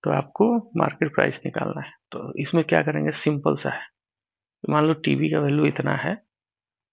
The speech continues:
plus उस पर से नाइन परसेंट का tax add किया, that is equal to thirteen four zero seven, बस इसको आप simplify कर लीजिए, आपका answer निकल जाएगा।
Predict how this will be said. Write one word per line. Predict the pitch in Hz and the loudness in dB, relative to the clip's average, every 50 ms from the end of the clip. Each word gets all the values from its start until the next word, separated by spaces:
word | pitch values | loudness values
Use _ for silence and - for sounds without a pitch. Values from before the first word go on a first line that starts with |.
| _ - | _ 0
plus | 156 147 143 - 147 | 0 2 2 0 -4
उस | - - - | -8 -4 -2
पर | - 147 | -2 0
से | - - 151 | 2 2 2
नाइन | - - 139 - 139 135 - | 2 2 2 2 2 0 -2
परसेंट | - - - - - - | -2 -2 -4 -6 -6 -4
का | - - - - | -6 -4 -2 0
tax | - 143 143 - - | 0 0 0 0 0
add | 143 156 147 143 147 | 0 0 0 -4 -6
किया, | - 190 208 214 - _ _ _ _ _ _ _ _ _ _ - | -4 -4 -6 -6 -8 _ _ _ _ _ _ _ _ _ _ -2
that | 147 143 - 156 | -2 0 0 0
is | 143 131 | 0 -2
equal | 139 - 147 143 135 - - | -2 -2 -2 -2 -2 -2 -2
to | 208 254 262 - _ _ _ _ _ - | -2 -2 -2 -4 _ _ _ _ _ -12
thirteen | - 143 - - 160 156 147 | -12 -8 -6 -4 -4 -2 0
four | - 143 131 123 | 0 0 2 2
zero | 139 160 220 285 294 - - _ _ _ _ _ _ _ _ _ - | 0 0 0 0 -2 -4 -10 _ _ _ _ _ _ _ _ _ -6
seven, | - 180 175 165 160 160 160 | -2 -2 0 0 -2 -4 -6
बस | - - - - | -8 -6 -6 -6
इसको | 151 - - 165 | -4 0 2 2
आप | - - | 2 2
simplify | - - 160 156 156 156 - - 175 180 | 2 -2 -2 -2 -2 -2 0 0 0 0
कर | 170 165 | 0 -2
लीजिए, | 160 156 - - 151 190 185 170 - _ _ _ _ _ _ _ _ - - - - - _ _ _ - | -2 -2 -4 -6 -8 -8 -12 -14 -16 _ _ _ _ _ _ _ _ -20 -20 -20 -20 -20 _ _ _ -6
आपका | - - - - | -4 -2 -2 -2
answer | 135 135 127 - 156 | -2 -2 0 0 0
निकल | 156 175 175 208 208 | 0 0 0 0 0
जाएगा। | 214 208 196 185 190 196 - | 2 0 -2 -2 -6 -10 -16